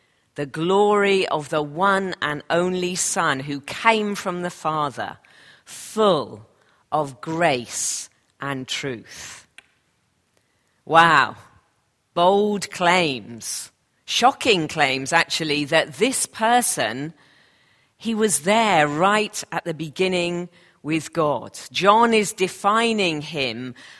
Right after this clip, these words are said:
as being God, not just something, uh, that is spoken about, not just a part of the word, but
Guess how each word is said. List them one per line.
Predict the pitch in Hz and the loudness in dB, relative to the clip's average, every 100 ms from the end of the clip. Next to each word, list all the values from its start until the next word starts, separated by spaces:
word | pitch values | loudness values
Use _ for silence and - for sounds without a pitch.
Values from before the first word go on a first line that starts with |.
| _ | _
as | 175 196 170 - | 2 2 2 -6
being | 214 247 247 175 139 | -2 0 2 2 -2
God, | 135 127 104 104 - - _ _ _ _ | -4 -6 -6 -12 -16 -20 _ _ _ _
not | - 196 233 196 | -6 0 0 0
just | 240 226 - | 0 2 2
something, | 233 208 202 - 185 185 180 175 - - - - | 2 2 -2 -2 0 0 -2 -6 -10 -20 -10 0
uh, | 143 143 | 0 2
that | 160 151 - _ - | 2 0 -2 _ -6
is | 175 | -2
spoken | - - - 196 190 - 190 | -2 -2 0 2 2 0 -4
about, | 170 175 180 180 156 | -2 0 2 2 2
not | 190 180 | -2 0
just | 214 202 - - - - _ | 0 0 -2 -6 -10 -18 _
a | 160 | -10
part | - - - 180 196 196 - - - - | -10 -6 2 6 6 6 0 -8 -12 -10
of | - 160 | -4 -4
the | 147 156 | -2 -2
word, | 156 180 180 175 165 - | 2 4 6 4 2 2
but | 165 - | 2 2